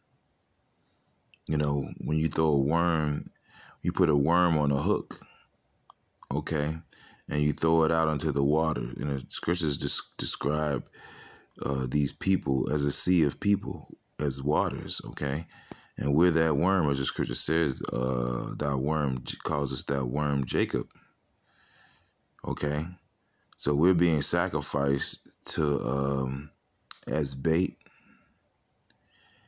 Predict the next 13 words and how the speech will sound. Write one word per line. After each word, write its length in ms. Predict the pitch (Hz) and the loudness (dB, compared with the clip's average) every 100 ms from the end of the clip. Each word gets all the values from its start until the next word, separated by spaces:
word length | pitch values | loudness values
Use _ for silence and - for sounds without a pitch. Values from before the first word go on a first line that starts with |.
| _ - | _ -12
and 180 | - 76 | -2 2
we're 180 | 80 78 | 4 4
throwing 420 | 76 87 90 82 | 4 4 4 2
ourselves 520 | 76 76 - 78 69 | 0 0 2 2 0
into 240 | 71 69 69 | -2 0 0
this 240 | 69 67 | 0 -2
machine, 520 | 69 69 82 120 69 | -4 -2 -2 -2 -4
man. 360 | 65 67 87 92 _ _ _ _ _ _ _ _ _ _ _ _ _ _ _ - - | -6 -8 -10 -14 _ _ _ _ _ _ _ _ _ _ _ _ _ _ _ -16 -8
You 100 | 76 | -4
know, 180 | 71 73 | 0 2
we're 160 | 80 | 2
being 320 | 76 80 78 | 2 2 2
a, 760 | 73 69 62 64 65 60 65 - | 0 0 -2 -2 -4 -6 -10 -12